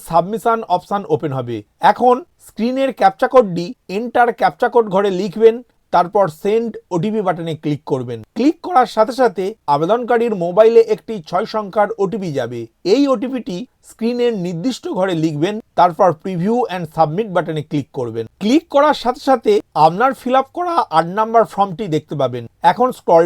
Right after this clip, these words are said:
ডাউন করে নিচের দিকে আসবেন এবং e sign and submit এই লেখার উপর ক্লিক করবেন। ক্লিক করার সাথে সাথে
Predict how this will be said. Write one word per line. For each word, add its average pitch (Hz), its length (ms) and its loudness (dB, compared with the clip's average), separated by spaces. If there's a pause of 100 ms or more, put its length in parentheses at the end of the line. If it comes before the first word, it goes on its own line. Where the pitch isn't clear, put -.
ডাউন 254 160 6 (100)
করে 185 160 6 (260)
নিচের 196 360 0
দিকে 247 180 4 (100)
আসবেন 214 280 2 (260)
এবং 202 160 4 (280)
e - 20 0 (140)
sign 254 280 -2 (260)
and 202 120 -4 (120)
submit 185 380 2 (280)
এই 262 160 4
লেখার 170 300 2
উপর 160 140 0 (140)
ক্লিক 156 180 -2 (100)
করবেন। 117 280 -2 (140)
ক্লিক 277 300 0
করার 269 280 4
সাথে 240 260 -4
সাথে 262 200 0